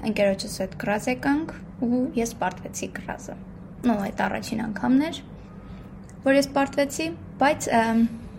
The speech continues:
հուսով եմ, այս պարտությունը սիրուն ինչ-որ բանի սկիզբ կլինի։ Նախ շնորհավոր, ա, վերջապես այդ ցուրտ ձմեռը անցավ,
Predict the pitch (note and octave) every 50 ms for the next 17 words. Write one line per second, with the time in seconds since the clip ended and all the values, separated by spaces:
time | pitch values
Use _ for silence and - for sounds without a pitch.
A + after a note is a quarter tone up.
0 | - - - - - - - - - - C4 - C4+ C4 D4 D4 C4 B3 B3+ -
1 | A3 G#3+ G#3+ - A3 G#3 - - A#3 A#3+ C#4 C4+ - F3+ G#3+ A3 A#3+ B3 B3 B3+
2 | - - - - - - - - A#3 A3+ - A#3+ A3+ G#3 G#3+ G#3+ A#3 B3+ B3+ -
3 | - G#3 F#3+ F#3+ - - - G3 F3+ F#3 G3+ A#3 D4+ G4 D#4 - - - - -
4 | - - - - - - - - C4+ C4+ C#4 C4+ - C4+ B3 A#3 A#3 A#3 A3+ A3
5 | G#3+ A3+ A3 A#3 C#4 D#4 - - - - - - - - A#3 A3+ A3 A3 A3 A3
6 | A3 A3 A3 A3+ A#3+ A#3+ - - - - - - - A#3+ A#3 A#3+ B3 A3+ A3+ -
7 | A3 G#3+ - G#3+ G#3+ - - - G#3 G#3+ G3 - G#3+ G3+ G3 G3+ G#3 G3+ G3 G3
8 | A3 G3+ G3 - G#3+ A3 C4+ C4+ - -